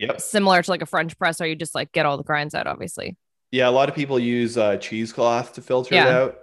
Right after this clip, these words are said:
Speaker 2: Yeah.
Speaker 1: Um, a lot of people do, like, some people will run it through, like, a traditional coffee filter into
Speaker 2: Yeah.
Speaker 1: a jug.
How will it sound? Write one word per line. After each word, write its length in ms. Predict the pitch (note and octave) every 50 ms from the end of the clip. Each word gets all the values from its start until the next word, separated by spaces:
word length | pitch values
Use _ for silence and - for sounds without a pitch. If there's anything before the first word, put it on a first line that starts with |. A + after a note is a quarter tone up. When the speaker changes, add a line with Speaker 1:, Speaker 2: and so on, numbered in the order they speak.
| - _ -
Speaker 2:
Yeah. 320 | E3+ D#3 A#2 A2 G#2 G2+
Speaker 1:
Um, 120 | G2+ G2+ G#2
a 180 | - - -
lot 180 | A2 A2 A2 A2
of 60 | A2+
people 260 | B2+ A#2 A2+ A2+ A2
do, 580 | G#2 A2 A2+ G#2+ G#2+ G#2+ G#2+ G#2+ G#2 G#2 G2+ - - - - - - _ _
like, 140 | - A2 G#2+
some 220 | - - B2+ A#2 A#2
people 320 | B2 A#2+ A2+ A#2+ A#2 A2
will 160 | G#2+ G#2+ G#2+ G2+
run 220 | G#2 G2+ G2+ G#2
it 140 | G#2+ G#2+ G#2+
through, 320 | - - A#2 G#2+ G#2 G#2 G2+
like, 220 | G#2 G2 G2 -
a 40 | G#2
traditional 440 | - - A2+ G#2+ G#2 - - G2 G2
coffee 360 | - - F#2+ F#2+ - - A#2+
filter 560 | - - B2 B2 B2 - C#3 C3+ C3 - _ _ _
into 140 | - A2 E3+
Speaker 2:
Yeah. 120 | D3+ A2+ -
Speaker 1:
a 40 |
jug. 380 | - - G2+ G2 G2+ A#2+ B2+